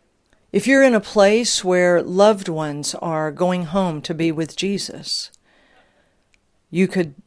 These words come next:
have a laughter born of the Spirit that says, "Oh, death, where is your sting?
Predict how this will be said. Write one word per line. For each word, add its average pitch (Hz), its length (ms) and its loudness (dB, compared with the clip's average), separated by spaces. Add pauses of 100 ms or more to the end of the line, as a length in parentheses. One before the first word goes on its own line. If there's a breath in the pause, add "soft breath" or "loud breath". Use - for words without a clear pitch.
(200)
have 190 180 0
a 180 60 6
laughter 175 840 2
born 170 460 0
of 156 140 -6
the 160 80 -2
Spirit 160 500 0
that - 160 -6
says, 170 260 -2
"Oh, 175 180 2
death, 175 380 -2
where 175 220 2
is 165 200 -2
your 165 120 -2
sting? 175 520 -6